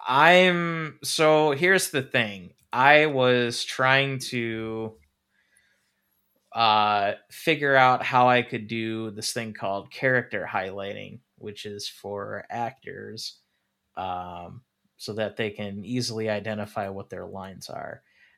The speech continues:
Um, I found out in order to do that, I had to write a script. I have no idea how to write a script,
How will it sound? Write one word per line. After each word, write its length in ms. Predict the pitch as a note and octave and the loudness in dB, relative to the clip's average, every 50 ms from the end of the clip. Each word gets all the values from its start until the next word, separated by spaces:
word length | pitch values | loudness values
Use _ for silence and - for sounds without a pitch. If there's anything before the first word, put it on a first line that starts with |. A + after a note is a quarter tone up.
| _ _ _ | _ _ _
Um, 520 | - F#2+ G2 G2+ G2 G#2 G#2 G2 F#2+ G2 - _ - | -6 -4 -2 -2 -2 -2 -4 -6 -8 -12 -14 _ -2
I 160 | B2+ C#3 C#3 | 0 0 0
found 340 | C3+ - C#3+ B2+ B2 A#2 A2 | 2 2 2 4 4 4 4
out 240 | A#2 A#2 A#2+ A#2+ F2 | 6 6 6 4 2
in 120 | G2 A2 | -2 -6
order 280 | A2 A2+ A2+ G#2+ G#2+ G#2 | -6 -8 -8 -8 -10 -12
to 160 | G#2 - G#2 | -12 -16 -16
do 260 | G2+ G#2+ C3 C3+ B2+ A#2 | -10 -6 -4 -4 -2 -2
that, 440 | A#2 A2 A2 A2 A#2 A#2+ A2+ - - - | -2 0 0 2 0 0 0 -4 -6 -6
I 160 | A2+ A#2 A2+ | -4 -4 -4
had 420 | A2 - B2 A#2 A2+ A2 G#2 G#2+ | -4 -4 -2 -2 -2 -2 -2 -6
to 340 | - - G#2+ G#2 G#2 G2+ G2+ | -10 -12 -10 -10 -10 -10 -10
write 240 | G2 G#2 G#2 G2 - | -10 -10 -12 -10 -10
a 40 | - | -8
script. 560 | - - - C3+ E3+ C#3 A2 - - - - - _ _ | -8 -6 -6 -4 -4 -4 -4 -6 -10 -18 -20 -20 _ _
I 120 | - E3+ E3+ | 2 4 4
have 260 | D#3 D#3 D3+ C#3+ C3+ | 4 4 2 0 0
no 100 | D3 D#3 | 0 0
idea 320 | D3 D3 D3 D3 D#3 C#3+ A2+ | 0 0 0 0 2 2 4
how 120 | A#2 A2 | 4 2
to 80 | G#2+ G#2 | 0 -2
write 180 | G#2 G#2 G2 G2 | -4 -6 -8 -8
a 40 | - | -10
script, 460 | - - - G#2+ G2+ - - - | -10 -8 -6 -6 -6 -6 -10 -14